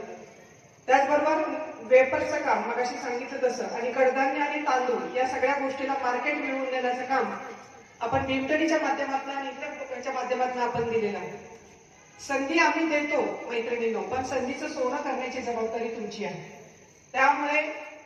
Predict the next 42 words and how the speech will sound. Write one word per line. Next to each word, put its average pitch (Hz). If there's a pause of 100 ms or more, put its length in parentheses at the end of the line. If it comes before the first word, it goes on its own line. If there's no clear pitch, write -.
(120)
आपण 311
सर्वांनी, 247
जेव्हा 269
जेव्हा 320
आम्ही 302
तुमच्यापर्यंत 277
पोहोचतो, 214
काहीतरी 262
सांगतो, 214 (640)
पण 294
हे 330
सगळं 330
करताना 320
मी 311 (100)
कधी 302
कुठल्या 302
बाईला 277
विचारलं 269
नाही 254
की 285
तू 302
कुठल्या 277
पक्षाची 269
आहेस 202
ग, 185 (540)
कुणाला 302
मतदान 240
करतेस, 226 (400)
तुझं 277
नक्की 302
काय 294
आहे, 220 (140)
असं 226
कधी 277
आपण 294
विचारत 233
नाही. 190
भीमतडी 254
जत्रेमध्ये 285
गेले 277
अठरा 233
वर्ष 277